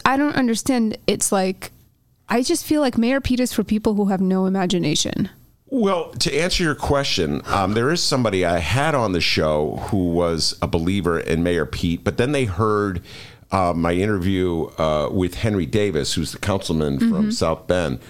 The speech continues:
Speaker 2: who's very critical of Mayor Pete,
Speaker 1: Mm-hmm.
Speaker 2: uh, on racial issues and how he presided over, uh, South Bend. And that person now <laughs> doesn't like Mayor Pete anymore. So, uh, I'm trying to think. I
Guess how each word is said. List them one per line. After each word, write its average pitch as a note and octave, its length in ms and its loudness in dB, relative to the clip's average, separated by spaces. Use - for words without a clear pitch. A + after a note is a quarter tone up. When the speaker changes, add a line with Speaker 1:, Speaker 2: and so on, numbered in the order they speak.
Speaker 2:
who's E2+ 120 0
very F#2 160 -2
critical G#2 520 -2
of C#2+ 60 -2
Mayor D2+ 220 0
Pete, - 240 -2
Speaker 1:
Mm-hmm. G#3 300 0
Speaker 2:
uh, C#2+ 400 0
on C#2+ 260 0
racial F#2 360 0
issues C#2 420 -2
and D#2 340 0
how F2 240 2
he D#2+ 180 -2
presided F#2 760 0
over, C#2 580 0
uh, C#2 180 0
South - 360 -2
Bend. B1+ 300 -2
And E2 320 0
that D3 180 0
person C3 500 0
now D#3 200 0
<laughs> - 100 0
doesn't F3+ 220 0
like D#3 180 0
Mayor E3 240 2
Pete B3+ 260 0
anymore. C#3+ 360 2
So, D3+ 260 0
uh, B2+ 240 2
I'm B2 80 -2
trying D#3 260 0
to D#3 60 -16
think. C3 460 -2
I F#2+ 100 0